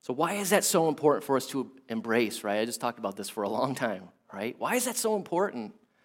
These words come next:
for us? Because as long as we deny that there's a problem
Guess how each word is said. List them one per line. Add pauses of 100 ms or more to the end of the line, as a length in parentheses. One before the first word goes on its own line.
(160)
for
us? (1500)
Because
as
long
as
we
deny
that
there's
a
problem